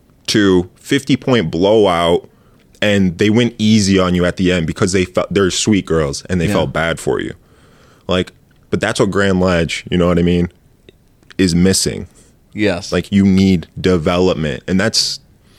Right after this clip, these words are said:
Speaker 1: you know, and I don't even get to, I don't even work with all the girls. There's, like, eight girls on that team. I work with five of 'em, but still, they're the best. They're the best ones.
Speaker 2: Yeah.
Speaker 1: But, um,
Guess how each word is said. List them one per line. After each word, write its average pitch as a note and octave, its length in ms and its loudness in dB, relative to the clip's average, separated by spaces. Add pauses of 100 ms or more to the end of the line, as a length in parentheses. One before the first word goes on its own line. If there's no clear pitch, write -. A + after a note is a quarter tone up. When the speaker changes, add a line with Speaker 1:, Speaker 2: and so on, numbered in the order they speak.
(160)
Speaker 1:
you F2 120 -2
know, E2+ 120 0
and F2+ 140 0
I F#2+ 60 0
don't G2+ 100 2
even G2 140 2
get F#2 100 0
to, G2 160 -2
I F#2 60 -2
don't G2 140 2
even F#2+ 140 2
work F#2 180 0
with F2 100 -4
all F2 180 0
the D#2+ 60 0
girls. D2+ 220 0
There's, E2+ 120 -6
like, E2+ 160 0
eight F2 120 0
girls E2 200 0
on D#2+ 100 -2
that D2+ 120 -2
team. D#2 200 -6
I E2 60 -2
work C#2+ 160 -4
with - 120 -16
five C#2 240 -2
of - 80 -10
'em, B1+ 200 -6 (260)
but - 160 -2
still, B1+ 300 -2
they're C#2+ 200 -2 (180)
the E2+ 100 0
best. D2+ 320 -4 (160)
They're - 100 -4
the D2+ 60 0
best - 240 -6
ones. G#1 300 -8 (400)
Speaker 2:
Yeah. G2+ 100 0
Speaker 1:
But, F2 260 0 (480)
um, F2+ 340 0